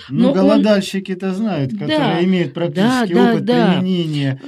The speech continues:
Speaker 1: длительного голодания на самом деле.
Speaker 2: Даже эндогенное питание, это в двадцатых годах наши, оказывается, российские учёные всё это доказали и к этому пришли. Но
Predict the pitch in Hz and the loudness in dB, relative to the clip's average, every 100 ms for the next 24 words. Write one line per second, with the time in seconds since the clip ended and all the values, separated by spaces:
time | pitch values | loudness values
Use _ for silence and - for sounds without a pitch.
0 | - 135 175 202 196 151 151 151 151 175 | -14 -4 0 0 -2 -6 -4 -4 -4 -2
1 | 196 262 277 220 196 196 202 - 277 254 | -2 -2 0 0 0 -2 -4 -6 -6 -4
2 | 233 226 196 226 220 208 202 196 277 277 | -4 -6 -6 -8 -8 -8 -2 2 2 2
3 | 269 240 233 202 247 233 214 226 320 320 | 0 2 2 0 0 0 -2 -4 -2 2
4 | 285 285 233 220 262 294 285 262 208 233 | 2 0 -2 -2 -2 -4 -2 -4 0 0
5 | 285 320 262 247 247 277 - - - 202 | 0 -2 -4 -6 -4 -6 -8 -10 -8 -4
6 | 233 247 254 233 226 226 247 - 233 277 | -2 -2 -2 0 0 -2 -8 -6 -8 -8
7 | - _ 247 - 262 226 180 160 160 - | -12 _ -10 -6 -4 -2 -2 -6 -12 -10
8 | 180 151 175 160 175 185 190 233 262 233 | -10 -10 -14 -14 -10 -10 -8 -8 -10 -12
9 | - - - 214 214 220 214 208 208 220 | -14 -18 -8 -8 -4 -6 -4 -6 -4 -6
10 | 226 - 233 151 131 _ _ _ 220 233 | -8 -8 -8 -8 -10 _ _ _ -4 -4